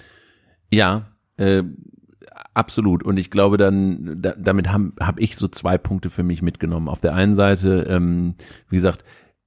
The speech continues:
es sind heute Daten da und, ähm, wie gesagt, wir brau-, da reden wir vielleicht nicht von Big Data, aber Relevant Data habe ich heute zur Hand,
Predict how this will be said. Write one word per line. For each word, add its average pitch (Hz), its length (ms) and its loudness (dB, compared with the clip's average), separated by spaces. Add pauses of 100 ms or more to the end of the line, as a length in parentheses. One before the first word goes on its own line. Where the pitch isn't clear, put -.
(280)
es 101 120 -2
sind 123 140 2
heute 110 240 4
Daten 92 320 2
da 113 240 4
und, 101 420 0
ähm, 98 260 -2
wie 95 60 0
gesagt, 92 240 2
wir 92 180 2
brau-, - 360 -2
da - 80 -2
reden 95 240 2
wir 92 80 2
vielleicht 87 240 -2
nicht 92 140 -4
von 87 140 0
Big 87 160 -2
Data, 113 340 2
aber 87 320 0 (140)
Relevant 92 520 2
Data 80 360 -4 (460)
habe 117 240 0
ich 117 140 -2
heute 104 240 2
zur 87 240 -4
Hand, 107 280 0